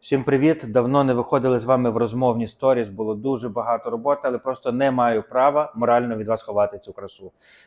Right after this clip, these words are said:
Тож давайте зробимо дуже біглий огляд у нас по виробництву, що у нас зараз є в роботі. Почнемо з цього. Дивіться, який красень, це в нас дуб,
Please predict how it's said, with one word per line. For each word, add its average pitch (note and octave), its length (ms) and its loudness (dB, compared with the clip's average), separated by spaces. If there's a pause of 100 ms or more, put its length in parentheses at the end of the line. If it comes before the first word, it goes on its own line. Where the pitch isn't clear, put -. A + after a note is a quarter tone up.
Тож A#2 140 -2
давайте C3+ 320 6
зробимо B2 420 2 (200)
дуже D#3+ 340 4
біглий C#3 360 2
огляд D3+ 360 4
у A#2+ 40 -4
нас B2+ 180 0
по - 120 -12
виробництву, C3 640 -4
що D#3 160 0
у D3+ 40 -2
нас - 120 -4
зараз A#2+ 300 -2
є A#2 80 -2
в A2 40 -4
роботі. G2 420 -8
Почнемо D#3 340 -10
з - 120 -20
цього. G2+ 360 -4 (340)
Дивіться, D3 300 -2
який C#3+ 260 -2
красень, D3+ 520 2
це B2+ 160 -4
в B2 60 -4
нас B2 220 -4
дуб, D3 380 -2